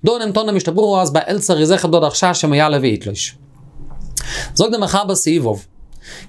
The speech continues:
כלים שנישברו ביום טוב, א מענטש האט א האלץ אין דער כלי, צריך צעבראכן. זאגט ער, לאמיר עס ניצן, לאס עס אקע, צו אן ניצן, נעם אבן מיט דעם. אין מסיקים בהם, מפני שהם נולד. ווייל ביי כניסת היום, עס געווען א כלי. יצט ער דאס א שבר כלי.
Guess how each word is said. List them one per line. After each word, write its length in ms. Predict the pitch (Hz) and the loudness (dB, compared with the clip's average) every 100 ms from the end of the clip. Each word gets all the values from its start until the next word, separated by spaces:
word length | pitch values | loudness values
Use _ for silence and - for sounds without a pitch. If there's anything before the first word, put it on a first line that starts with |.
| - | -2
כלים 420 | 233 226 185 185 | 0 0 0 0
שנישברו 500 | - 202 240 220 233 | 0 0 2 2 2
ביום 240 | 214 196 | 2 0
טוב, 220 | 190 175 151 | 0 -2 -2
א 80 | - | 0
מענטש 200 | 170 196 | 0 2
האט 120 | 190 | 0
א 40 | 147 | 0
האלץ 260 | 156 185 | 0 -2
אין 60 | 175 | -2
דער 100 | 147 | -2
כלי, 260 | 156 151 147 - | -2 -2 -4 -4
צריך 160 | 180 | -2
צעבראכן. 440 | - 165 127 113 156 - _ _ _ | 0 2 2 0 -4 -10 _ _ _
זאגט 240 | 147 180 190 | 0 2 2
ער, 60 | |
לאמיר 260 | 190 208 233 | 2 2 0
עס 160 | 233 | 0
ניצן, 320 | 254 277 - 139 | 0 0 0 2
לאס 300 | 143 147 233 | 2 4 2
עס 0 | |
אקע, 240 | 226 165 131 _ _ | 2 0 -4 _ _
צו 360 | - 143 135 196 | 2 4 6 6
אן 60 | |
ניצן, 240 | 202 - 131 | 4 2 2
נעם 140 | 131 | 4
אבן 200 | 196 214 | 4 4
מיט 120 | 202 | 2
דעם. 140 | 165 131 - _ - _ - - | 2 -2 -10 _ -20 _ -4 0
אין 240 | 214 240 | 0 2
מסיקים 480 | 214 190 214 214 196 | 0 0 0 2 2
בהם, 200 | 151 143 - _ _ - | 4 2 -4 _ _ 0
מפני 480 | 160 160 156 196 208 | 2 4 4 4 4
שהם 260 | 196 202 190 | 2 4 4
נולד. 440 | 190 214 147 101 - _ _ - | 4 4 2 -2 -8 _ _ -4
ווייל 140 | - 139 | 2 2
ביי 100 | 139 | 4
כניסת 380 | 180 220 196 | 2 4 4
היום, 360 | 160 151 147 147 | 4 4 2 0
עס 80 | 123 | 2
געווען 220 | 135 156 | 4 4
א 40 | |
כלי. 340 | 175 233 214 101 - _ _ _ | 2 0 0 -4 -10 _ _ _
יצט 160 | 117 117 | -2 2
ער 60 | 135 | 2
דאס 140 | 147 | 4
א 40 | |
שבר 340 | 175 247 233 214 | 2 2 2 0
כלי. 300 | 180 131 | 0 -2